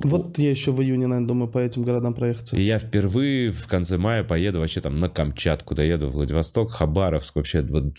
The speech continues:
Speaker 2: туда-туда, в самый, в самый конец вообще России.
Speaker 1: Как в Казани
Speaker 2: Причём
Speaker 1: концерт прошёл?
Speaker 2: Прекрасно. Э, очень много народу. Я обож-, ну, я как и говорил, вот мы с тобой обсуждали
Speaker 1: Мгм.
Speaker 2: до подкаста, что город, в котором, э, ты уже был,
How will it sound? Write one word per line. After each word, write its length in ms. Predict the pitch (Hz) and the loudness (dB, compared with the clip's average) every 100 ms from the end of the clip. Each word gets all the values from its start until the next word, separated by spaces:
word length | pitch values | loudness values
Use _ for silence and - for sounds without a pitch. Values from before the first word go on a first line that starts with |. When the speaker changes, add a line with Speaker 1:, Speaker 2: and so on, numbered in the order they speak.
| - | -2
Speaker 2:
туда-туда, 680 | 90 76 98 85 85 80 78 | -2 2 0 2 2 2 0
в 60 | |
самый, 260 | - 78 71 | 0 0 -2
в 100 | - | 0
самый 200 | 76 71 | 0 0
конец 360 | 78 71 69 64 | 0 0 0 -2
вообще 220 | - 62 | 0 0
России. 180 | 69 - | 0 0
Speaker 1:
Как 100 | 185 | 0
в 40 | |
Казани 280 | 220 226 208 | 0 0 0
Speaker 2:
Причём 40 | |
Speaker 1:
концерт 300 | 190 185 214 | 0 0 -2
прошёл? 300 | 156 139 127 110 - 113 104 - - _ _ _ | -2 -2 -2 -4 -10 -8 -8 -10 -20 _ _ _
Speaker 2:
Прекрасно. 1000 | 127 131 120 143 110 - 110 131 135 - _ - | 0 2 2 2 0 0 0 0 -4 -14 _ -6
Э, 960 | 62 104 104 104 101 98 95 92 92 90 | 0 2 2 2 2 0 0 0 0 0
очень 240 | 98 117 113 | -2 -2 -2
много 140 | 113 104 | 0 0
народу. 360 | 107 123 101 82 | 0 0 -2 0
Я 120 | 104 | 0
обож-, 200 | 95 107 | 0 -2
ну, 140 | 101 120 | 0 0
я 140 | 95 | -2
как 180 | 104 101 | -4 -4
и 20 | |
говорил, 640 | 92 101 95 80 65 60 | 0 2 2 0 -2 -6
вот 280 | - 82 87 | -2 0 2
мы 40 | 101 | 2
с 40 | |
тобой 220 | - 92 87 | 2 0 0
обсуждали 340 | 92 90 123 | 0 0 2
Speaker 1:
Мгм. 100 | 160 | 0
Speaker 2:
до 40 | 220 | 0
подкаста, 580 | 85 - 113 117 90 | -2 0 -2 0 0
что 400 | 82 - 87 85 | 0 -2 0 0
город, 380 | 80 92 101 87 | 0 0 0 -2
в 80 | - | -2
котором, 680 | 90 78 92 87 85 80 73 - - - - | -2 0 2 2 0 -2 -6 -14 -20 -10 -2
э, 220 | 80 76 | 0 2
ты 140 | - | 0
уже 280 | 95 87 85 | 2 2 2
был, 360 | 76 104 135 | 2 0 0